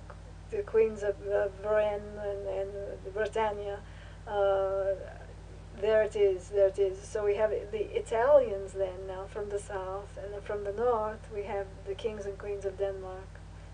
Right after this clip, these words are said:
and Sweden. So it's extremely interesting, uh, conjunction there, the turnaround and attack. Uh, uh, very few generations later, uh, turn in and, and attack and,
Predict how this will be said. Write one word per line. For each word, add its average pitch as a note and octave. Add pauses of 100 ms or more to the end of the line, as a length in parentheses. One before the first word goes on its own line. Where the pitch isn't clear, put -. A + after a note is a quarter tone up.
and F#3+
Sweden. F#3 (840)
So -
it's G3
extremely C4
interesting, A3+
uh, G#3+
conjunction A3+
there, G3+
the G#3
turnaround A3 (100)
and A3
attack. A3 (920)
Uh, -
uh, G3 (580)
very A3
few G#3+
generations G#3
later, G#3 (400)
uh, G#3+
turn A3+
in A3 (140)
and, G#3+ (100)
and G#3
attack G3+ (120)
and, G3